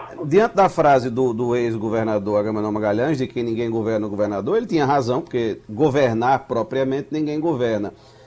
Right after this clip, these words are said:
Mas isso não significa que o governador não esteja sujeito a controles. Na verdade, todas as autoridades públicas estão sujeitas a controles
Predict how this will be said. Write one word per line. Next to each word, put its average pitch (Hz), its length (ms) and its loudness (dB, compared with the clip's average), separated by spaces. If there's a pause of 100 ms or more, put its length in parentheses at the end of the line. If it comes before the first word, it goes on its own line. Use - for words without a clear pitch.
(100)
Mas 139 220 0
isso 170 200 -2
não 175 80 0
significa 156 480 -2
que 202 60 0
o 196 40 4
governador 151 540 2
não 160 80 0
esteja 151 340 -4
sujeito 120 440 -4
a 139 60 -4
controles. 139 760 0
Na 123 100 -2
verdade, 160 340 -2
todas 214 440 0
as 147 120 0
autoridades 117 560 0
públicas 127 380 -6
estão 156 320 -6
sujeitas 120 500 -4
a 135 120 -4
controles 170 600 0